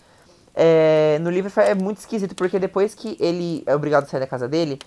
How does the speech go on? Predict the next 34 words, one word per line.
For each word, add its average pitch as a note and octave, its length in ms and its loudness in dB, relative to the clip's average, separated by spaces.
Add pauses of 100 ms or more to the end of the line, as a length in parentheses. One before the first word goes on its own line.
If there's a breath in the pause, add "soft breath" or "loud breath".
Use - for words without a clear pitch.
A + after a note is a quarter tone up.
(280 loud breath)
a E3 120 2
Mildred, F3+ 540 0
que D#3+ 60 -6
é - 20 -4
a - 20 -4
esposa, D#3 600 0
ela E3 520 4 (320)
sai F3 380 4
junto F#3+ 320 -6
com E4 140 -6
os D4+ 80 -8
policiais. F3+ 920 -2 (680 soft breath)
E E3+ 1000 -4 (100)
o F#3 140 -2
Guy F3+ 360 4
em F#3+ 80 -10
si F#3+ 160 -8
vai F3 100 4
pra E3 140 -2
casa C#3+ 240 -2
do, D3 300 -4
do C#3 300 -8
professor, F#3+ 680 -2
tal, F3+ 220 4
eles F3 120 -2
conversam, F3 580 0
ele E3 80 -6
comenta D#3 320 -6
dos C#3+ 100 -10
andarilhos, F3 560 -2
e F#3+ 80 0
aí F#3+ 120 0
ele G3 160 -2
foge. C3 580 2